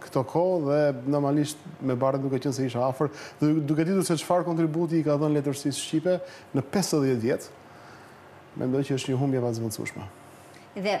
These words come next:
Speaker 2: për gjatë këtij gjysmë shekulli, në fakt, të gjithë gjurmët që kanë lënë na bëjnë
Speaker 1: Ja,
Speaker 2: që edhe
Speaker 1: këto,
Speaker 2: të kujtohemi.
Speaker 1: atë foto
Speaker 2: Po.
Speaker 1: e kam shkruar për humb.
Speaker 2: Ë,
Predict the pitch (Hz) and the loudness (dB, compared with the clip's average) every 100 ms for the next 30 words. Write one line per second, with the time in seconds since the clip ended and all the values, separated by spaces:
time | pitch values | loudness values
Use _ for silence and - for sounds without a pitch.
0 | - 208 196 - 247 247 - - 226 175 | -2 -6 -6 -2 -2 -2 -8 -8 -6 -6
1 | 262 226 226 - 262 - 180 180 277 - | -6 -6 -6 -2 -4 -2 -2 0 -2 -6
2 | 196 190 202 190 - 180 233 208 180 247 | -10 -6 -6 -6 -8 -8 -8 -8 -4 -2
3 | 214 190 190 180 180 214 294 196 196 226 | -4 -8 -6 -4 -4 -2 -2 -2 -2 -2
4 | 262 220 226 277 339 311 277 262 214 180 | 0 0 0 2 2 0 -2 -2 0 2
5 | 170 147 180 180 180 175 160 151 147 - | 2 0 0 0 2 2 0 0 -2 0
6 | 143 135 120 104 117 - - - - - | 0 2 0 -2 -8 -16 -20 -20 -20 -18
7 | - 214 | -4 -2